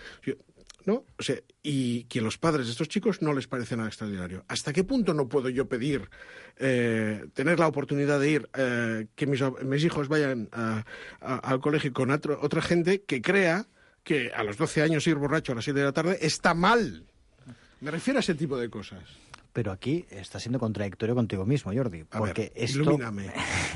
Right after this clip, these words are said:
Speaker 2: <laughs> esto, eh, tú le estás pidiendo al colegio que arregle algo que tiene que arreglar la propia familia. Eh, tú tienes que, como padre, buscar, ah, buscarás que, o intentarás buscar otros matrimonios, otras parejas, amigos,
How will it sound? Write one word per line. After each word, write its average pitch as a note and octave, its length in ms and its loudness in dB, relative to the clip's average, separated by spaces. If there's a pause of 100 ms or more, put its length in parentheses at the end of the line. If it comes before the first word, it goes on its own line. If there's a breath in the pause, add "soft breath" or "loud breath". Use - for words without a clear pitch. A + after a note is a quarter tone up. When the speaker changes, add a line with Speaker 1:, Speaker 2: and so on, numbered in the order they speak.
(160)
Speaker 2:
<laughs> - 580 -8
esto, C3+ 540 2
eh, B2 220 -12
tú C#3 100 0
le C#3+ 60 2
estás C#3 240 -2
pidiendo C3+ 360 2
al A#2 120 0
colegio C#3+ 640 0 (440)
que B2 160 2
arregle B2+ 400 2
algo B2 260 2
que C3 100 -4
tiene A2 200 0
que B2 60 2
arreglar A2 280 0
la B2+ 100 2
propia G#2 260 -2
familia. G#2 480 -2 (580)
Eh, A2+ 120 -8
tú A2 180 -6
tienes B2+ 400 0
que, G#2+ 120 -10
como G#2+ 220 -6
padre, E3+ 420 2
buscar, G#2+ 840 -2
ah, F2+ 440 -10 (180)
buscarás A#2 540 0
que, A2 420 -8
o A2 80 -4
intentarás G#2+ 560 -2
buscar A2 580 -4
otros B2 300 -2
matrimonios, A#2+ 680 0
otras G#2+ 240 -8
parejas, A#2 460 -2
amigos, A2+ 400 -4